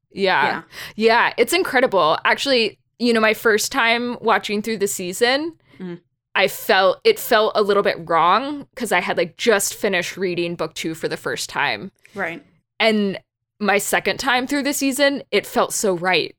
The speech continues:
Speaker 1: 'cause I think the T V show, you know, was more familiar than the book at that point.
Speaker 2: Mm-hmm.
Speaker 1: And, and it just, it, it's flawless the way it all fits together. So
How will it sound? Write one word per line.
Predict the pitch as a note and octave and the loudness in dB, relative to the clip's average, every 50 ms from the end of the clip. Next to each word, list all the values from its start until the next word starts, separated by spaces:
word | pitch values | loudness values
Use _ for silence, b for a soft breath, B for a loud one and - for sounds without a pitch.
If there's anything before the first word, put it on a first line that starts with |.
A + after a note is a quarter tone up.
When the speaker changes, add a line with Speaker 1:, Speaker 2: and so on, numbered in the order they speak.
| _ - | _ -10
Speaker 1:
'cause | - A#3+ A3+ | -4 0 2
I | G#3 G3+ | 4 4
think | A3+ G3+ G3 - | 4 2 2 2
the | A3 G#3 | 0 0
T | - - A#3 G3 | 0 -2 -2 -2
V | G#3+ G3+ | -2 -2
show, | G3+ - A3+ F#3+ F3 F3 F3 F3 - - | 0 0 2 2 2 4 2 2 2 0
you | G#3 F#3+ | -2 -2
know, | E3+ F3 | -2 -4
was | F#3 - | -4 -4
more | G#3 G3 F#3 F#3 | -2 0 0 0
familiar | F#3 - G3+ F#3+ F3 F3 E3 E3+ | 0 -2 -4 -4 -2 -2 -2 -4
than | - D3+ D#3+ | -4 -6 -6
the | F3 | -6
book | F#3 - D#4 E4 C#4+ | -2 -2 0 0 0
at | A3+ - | 0 2
that | F3+ F3 D#3+ - | 2 0 0 -2
point. | - G#3+ F#3+ F3+ F3 D#3+ - - _ _ _ _ _ _ - | -4 -6 -4 -4 -4 -4 -6 -10 _ _ _ _ _ _ -16
Speaker 2:
Mm-hmm. | G3 F3 F3+ | -12 -4 -2
Speaker 1:
And, | - F3+ F3 F3+ F3 F3 D#3+ - - _ _ _ _ | 0 0 0 0 -2 -4 -6 -10 -12 _ _ _ _
and | - A3 G#3 F#3+ | -2 0 0 0
it | G3 | 0
just, | G3+ F#3+ - - - - F3+ - _ - | -2 -4 -6 -6 -8 -14 -20 -16 _ -4
it, | G3+ F#3+ - F3 - - - - _ _ _ _ _ | -4 -4 -4 -8 -18 -18 -20 -20 _ _ _ _ _
it's | - G3+ G3 - | -6 -6 -6 -4
flawless | - - A3+ F3+ D#3+ - - - - G3+ - - | 0 2 2 4 2 2 -2 -4 -6 -6 -4 -4
the | G3+ G#3 | -2 0
way | F#3+ F3 C#3+ D3 D3+ F3 G3 G3 A3 - _ _ | 0 0 0 0 0 -2 -4 -6 -12 -18 _ _
it | - G3+ | -6 -2
all | F3 D#3+ D#3 C#3 D#3 F3+ | 0 0 0 0 -2 -4
fits | F3+ - E3+ - - - | -6 -6 -8 -8 -6 -10
together. | - - - C#3 - - F2 A#2+ G3 G3+ | -10 -6 -4 -4 -4 -4 -4 -6 -8 -8
So | - - - - C#3 F#2+ A#2 G#3 | -10 -10 -8 -8 -8 -8 -10 -10